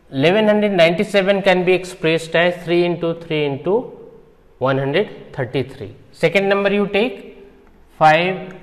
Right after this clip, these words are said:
three two zero. Now, you see zero you have, so either by two or by five this number should be divisible. Start with two, two, two ja four,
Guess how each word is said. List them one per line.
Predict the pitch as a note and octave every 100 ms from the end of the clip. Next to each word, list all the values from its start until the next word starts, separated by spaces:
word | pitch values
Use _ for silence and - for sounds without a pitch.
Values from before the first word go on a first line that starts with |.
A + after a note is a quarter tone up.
| -
three | - C3+ C#3+ F#3+ - - -
two | D3 C#3+ F#3 A3 - - - A#2
zero. | B2 A#2+ G#2+ G#2+ - - - _ _ - C3+
Now, | C3+
you | D3+
see | D3+ F3 A#3+ - - - - - _ _ _ A2
zero | B2 F3 G#3
you | G#3+ G3+
have, | F#3 B3 -
so | F#3+
either | C#3+ D3 D3 F#3+ F#3+ - -
by | C#3 D3
two | D3 - B2+ E3+ - -
or | B2+ C#3 D3+
by | C3+ D3 -
five | - B2+ C#3+ C#3+
this | D3
number | C#3+ B2+ C3
should | C3 B2+ A2+
be | A#2
divisible. | A2 A2 G#2+ A2 G3+
Start | - - C#3 C#3 -
with | G3 A#3 - - - - _ _ -
two, | D#3 A3 C#4 - - - - - - - _ - -
two, | G3 A3 A3+ - - - - - - -
two | D#3+
ja | D#3 D3+ D3 -
four, | A#2+ C#3+ B3+ B3+